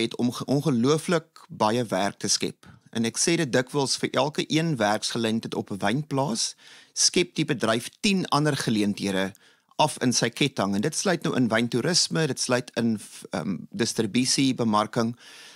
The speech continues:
En dan natuurlik bring die bedryf iets baie skaars vir Suid-Afrika en dit is buitelandse valuta.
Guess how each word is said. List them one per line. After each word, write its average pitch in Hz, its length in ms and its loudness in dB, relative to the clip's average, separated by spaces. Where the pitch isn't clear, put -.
En 147 140 0
dan 202 120 2
natuurlik 170 500 0
bring 165 220 0
die 156 300 -2
bedryf - 720 -2
iets - 240 -4
baie 131 200 2
skaars 190 460 0
vir 151 100 -4
Suid-Afrika 123 680 -2
en 143 80 -2
dit 117 160 0
is 143 120 -2
buitelandse 135 540 -2
valuta. 143 520 -2